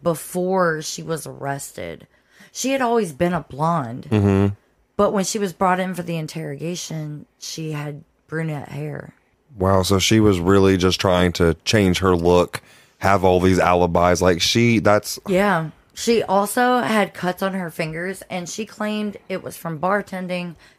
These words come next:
Speaker 1: and she's just super clumsy. She then gave three different accounts of her whereabouts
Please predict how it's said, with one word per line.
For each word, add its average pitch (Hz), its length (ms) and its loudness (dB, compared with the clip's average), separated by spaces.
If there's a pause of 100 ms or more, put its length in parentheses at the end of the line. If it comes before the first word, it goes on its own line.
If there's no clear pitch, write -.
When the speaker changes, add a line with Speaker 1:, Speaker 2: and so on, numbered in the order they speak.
(120)
Speaker 1:
and 170 140 -6
she's 160 340 -8
just 160 240 -8
super 139 320 -12
clumsy. 135 800 -14 (760)
She 220 280 -2
then 214 360 2
gave 185 340 -4
three 180 380 -8
different 165 520 -4
accounts 156 440 -8
of 156 80 -12
her 147 180 -4
whereabouts 147 840 -4